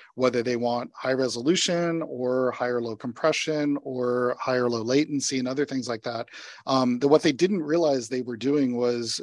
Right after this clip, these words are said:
a really, really deep, like, almost a subset of human robot interaction and human computer interaction,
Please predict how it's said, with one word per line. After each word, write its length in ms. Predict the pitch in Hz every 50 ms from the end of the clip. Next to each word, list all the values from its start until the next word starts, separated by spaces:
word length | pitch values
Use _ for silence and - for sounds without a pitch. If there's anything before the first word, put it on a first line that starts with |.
| - _
a 40 | 147
really, 380 | 131 117 113 147 180 202 185 160
really 280 | 139 147 139 135 127
deep, 360 | 113 113 127 131 135 131 -
like, 260 | 135 123 120 117 - - -
almost 300 | 139 143 143 131 - -
a 40 | 131
subset 560 | - - - 135 131 139 - - - 123 123
of 120 | 123 117 -
human 240 | - 127 131 123
robot 260 | 120 123 117 123 117 120
interaction 540 | 117 113 120 120 120 127 - - 139 123
and 120 | 117 113 117
human 220 | 131 127 127 120
computer 320 | - _ - 131 123 131 127
interaction, 580 | 123 120 120 117 113 - - 120 117 117 117